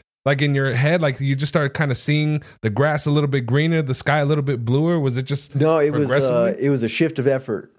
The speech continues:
Speaker 2: right? 'Cause
Speaker 1: Shift of
Speaker 2: everything
Speaker 1: effort.
Speaker 2: for me was based on effort, right? How much effort do I wanna put into different things?
Speaker 1: Yeah.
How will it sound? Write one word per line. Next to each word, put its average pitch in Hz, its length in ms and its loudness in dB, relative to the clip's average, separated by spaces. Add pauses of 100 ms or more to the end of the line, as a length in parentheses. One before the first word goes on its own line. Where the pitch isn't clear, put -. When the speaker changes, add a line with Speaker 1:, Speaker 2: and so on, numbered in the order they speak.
Speaker 2:
right? 127 220 2
'Cause - 60 -10
Speaker 1:
Shift 123 140 0
of - 60 0
Speaker 2:
everything 170 440 0
Speaker 1:
effort. 160 80 -8
Speaker 2:
for 156 120 0
me 156 220 0
was 135 200 2
based 135 280 0
on 123 160 0
effort, 120 380 0
right? 120 260 0
How 131 100 0
much 139 200 0
effort 139 320 0
do 131 120 0
I 127 60 2
wanna 127 240 0
put 127 220 -2
into 123 180 -2
different 107 380 -4
things? 98 500 -8
Speaker 1:
Yeah. 104 300 2